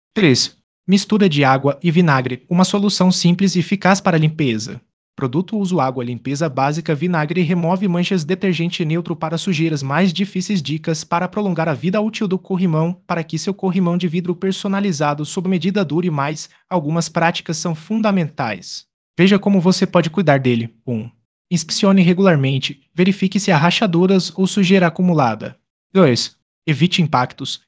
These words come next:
tenha cuidado com objetos pesados perto do corrimão. Três. Aplique produtos de proteção. Existem ceras específicas que ajudam a manter o brilho. Manutenção simples para um corrimão sempre novo. A manutenção do seu corrimão de vidro não precisa ser complicada.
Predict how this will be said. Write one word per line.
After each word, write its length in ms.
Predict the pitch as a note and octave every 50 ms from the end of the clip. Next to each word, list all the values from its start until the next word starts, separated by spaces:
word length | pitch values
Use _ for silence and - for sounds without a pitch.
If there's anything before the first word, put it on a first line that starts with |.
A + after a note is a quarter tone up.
| _
tenha 180 | - D#3 E3+ F#3
cuidado 400 | - G#3+ F3+ D3+ C#3 D3 D3 D#3+
com 140 | D#3 F3+ E3+
objetos 440 | D3+ C#3 B2 C#3 D3+ D3+ F3 - -
pesados 440 | - G3+ D#3 D3 C#3+ C#3+ D#3+ D#3
perto 300 | - - E3+ D#3+ D#3 E3
do 100 | D#3 D#3
corrimão. 640 | D#3+ - F#3 D3 D3 D3+ C#3 C3 A#2+ A2+ G#2+ A2 A#2 - _ _ _ _ _ _ -
Três. 420 | G#3 F3 C3+ A#2 - - - _ _ _ _ _ _ _ -
Aplique 380 | E3 - F#3 F#3+ G3 - G#3+
produtos 460 | G#3 G3+ F#3+ D3+ E3 E3+ - F#3+ D3+
de 100 | C3 D3
proteção. 580 | D3+ - F#3 F#3 G#3+ G3+ - - D#3+ A#2+ A#2 A2+ - _ _
Existem 400 | D#3+ D3 C#3+ F3 F#3+ - - G#3
ceras 380 | F#3+ F#3 - D#3+ E3+ F3+ F#3 F3+
específicas 720 | F#3 - - A3 G#3 - - G#3 - A3 F#3+ G3 F3+ -
que 80 | - G3
ajudam 380 | F#3 C#3 D3+ D#3 D#3 F3 F3
a 40 | F3+
manter 280 | F3 F#3 F3+ F3+ E3+ F3
o 40 | E3
brilho. 480 | C#3+ C3+ C#3 B2+ A2+ G2+ G#2 G#2+ A#2 _ _ _ _ _ -
Manutenção 500 | D3 E3 G3 A#3 A3+ A3+ G3+ F#3 - F3+
simples 440 | F3+ - - G3 G3+ G3 F#3+ F3 -
para 160 | - F3 E3
um 60 | F3 F3+
corrimão 400 | - G3 E3+ F#3+ F3+ E3 E3 D#3
sempre 260 | - G3+ G3+ G3 G3
novo. 240 | E3+ E3+ F3 D#3 D3
A 40 | C#3
manutenção 600 | D#3 F3 F#3 G3 F#3+ - G3 F#3+ - - D3 B2+
do 80 | A2+
seu 180 | - - D3 C#3+
corrimão 440 | - F3+ E3+ E3 F#3+ F3+ E3 E3 E3
de 100 | E3+ F3+
vidro 300 | D#3+ F#3 F3+ C#3 D3+ D#3
não 120 | F3 F#3+
precisa 360 | G3 G#3+ G3 - F#3 E3+ F#3
ser 240 | E3+ - E3 E3+ F3
complicada. 760 | - F3 E3 F3 E3+ D#3 - D#3 C3+ A#2+ A2 G2+ G#2 - -